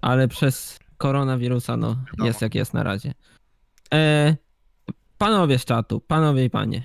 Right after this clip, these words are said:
Speaker 1: jeśli macie jeszcze jakieś pytania tutaj do Inki, do Domolesa, to prosimy w tym momencie.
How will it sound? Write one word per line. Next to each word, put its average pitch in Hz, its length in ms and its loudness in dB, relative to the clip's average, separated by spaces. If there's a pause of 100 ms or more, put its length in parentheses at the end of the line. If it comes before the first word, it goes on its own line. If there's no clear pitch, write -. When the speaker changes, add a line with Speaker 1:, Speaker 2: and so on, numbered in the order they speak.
Speaker 1:
jeśli - 280 -4
macie 151 260 -2
jeszcze 135 240 0
jakieś 123 260 -2
pytania 131 420 -2
tutaj 113 260 -2
do 160 140 0
Inki, 156 360 0
do 135 120 -2
Domolesa, 127 680 0 (300)
to 113 140 -4
prosimy 113 440 -2
w - 60 -12
tym 110 140 -4
momencie. - 420 -6